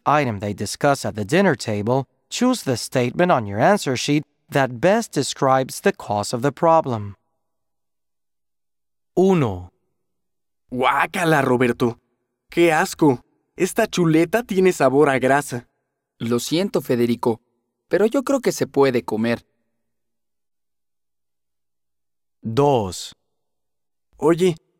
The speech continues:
Speaker 2: a esta ensalada le falta sabor. Creo que le falta algo.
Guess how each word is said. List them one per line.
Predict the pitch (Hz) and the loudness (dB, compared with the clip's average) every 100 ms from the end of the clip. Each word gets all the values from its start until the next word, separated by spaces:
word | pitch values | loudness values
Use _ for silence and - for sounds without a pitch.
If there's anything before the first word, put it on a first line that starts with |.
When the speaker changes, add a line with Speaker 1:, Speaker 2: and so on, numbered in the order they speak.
| _ | _
Speaker 2:
a | - 160 | -8 -2
esta | 208 - | 0 0
ensalada | 220 147 131 143 156 | 0 0 -2 0 0
le | 135 | 0
falta | - 131 131 127 | 0 0 2 -2
sabor. | - 95 107 113 _ _ _ _ _ | -2 -4 -4 -6 _ _ _ _ _
Creo | - 196 214 | -2 0 2
que | 208 | 2
le | 131 | 2
falta | - 139 139 127 113 | 2 0 2 2 2
algo. | 127 107 92 | 2 0 -6